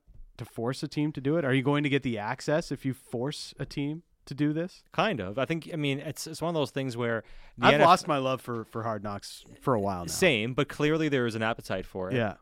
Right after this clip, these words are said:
Speaker 2: Right? And I think more than anything, the N F L wants to be accessible and have that type of content.
Speaker 1: Yeah.
Speaker 2: And I think if you s-, if you stop, if, if it ha-, has, it has to be that or all or nothing or something, right? Like,
Speaker 1: Yeah.
Speaker 2: I think this has come to be expected. You can't take it away from the game.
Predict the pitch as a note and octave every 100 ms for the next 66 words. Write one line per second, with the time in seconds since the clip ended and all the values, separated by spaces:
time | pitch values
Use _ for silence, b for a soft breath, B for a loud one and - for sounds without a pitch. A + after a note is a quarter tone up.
0 | - A2+ B2 E3+ D3 D3+ C3+ D#3 D#3 D#3
1 | B2 C3+ B2+ A2 A#2 A#2+ B2 A#2+ A2 A2
2 | G2 - G#2+ - A#2+ A#2 G2 G2 G#2 G#2
3 | A2+ G#2 - G2+ A2 C#3+ E3+ - - A2+
4 | G#2 - A#2+ A#2 A#2 G#2+ G2 - - -
5 | _ _ - D3+ C#3+ D3 C3+ C3+ C#3 -
6 | - D#3+ B2+ C3 - C#3 C3 - - C#3+
7 | E3 E3 - F3+ G3 E3 F#3+ F#3 G3+ F3+
8 | G#3 F#3+ G#3+ A#3+ A3 G#3+ B2+ D3 D#3 C3+
9 | C3+ B2 G#2 G#2+ A2 F#2+ F#2 G2+ - -
10 | A2 B2+ B2 G#2 - b b B2+ B2+ D#3
11 | G3+ E3+ E3 D3 E3 D#3+ C#3+ A#2+ - A2
12 | G#2 F3+ C#3 - C#3+ C#3 B2+ G#2+ G#2 G#2+
13 | F#2+ G#2 -